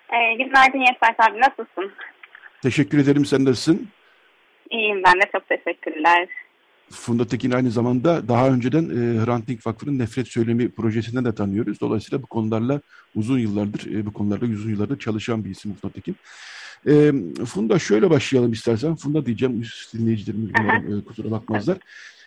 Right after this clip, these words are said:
Speaker 2: Şimdi, e, iki bin yirmi Türkiye'de din ve inanç temeli nefret suçları raporu yayınlandı geçtiğimiz, önceki hafta.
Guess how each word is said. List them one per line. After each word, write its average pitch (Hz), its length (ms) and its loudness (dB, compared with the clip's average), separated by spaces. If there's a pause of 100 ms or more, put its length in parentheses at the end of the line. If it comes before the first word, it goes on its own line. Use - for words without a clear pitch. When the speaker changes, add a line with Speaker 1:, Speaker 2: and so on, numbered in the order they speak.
(120)
Speaker 2:
Şimdi, 175 580 2
e, 147 260 6 (600)
iki 160 220 -2
bin 175 80 4
yirmi 175 380 2
Türkiye'de 156 380 0
din 165 220 4
ve 160 60 8
inanç 160 280 4
temeli 147 320 2
nefret 175 320 2
suçları 120 400 2
raporu 117 440 4
yayınlandı 104 560 0
geçtiğimiz, 104 560 -6
önceki 110 540 0
hafta. 101 360 -2